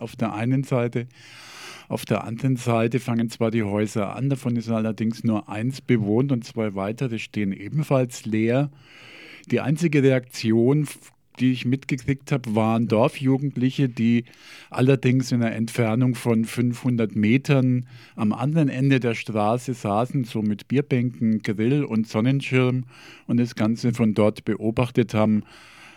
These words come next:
Anscheinend auch, weil die Polizei zu ihnen gesagt haben, sie sollen auf keinen Fall da näher hingehen, weil das sei gefährlich.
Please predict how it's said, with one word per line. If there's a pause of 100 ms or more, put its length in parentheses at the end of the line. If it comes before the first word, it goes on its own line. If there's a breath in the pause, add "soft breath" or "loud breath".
(600 loud breath)
Anscheinend
auch,
weil
die
Polizei
zu
ihnen
gesagt
haben,
sie
sollen
auf
keinen
Fall
da
näher
hingehen,
weil
das
sei
gefährlich.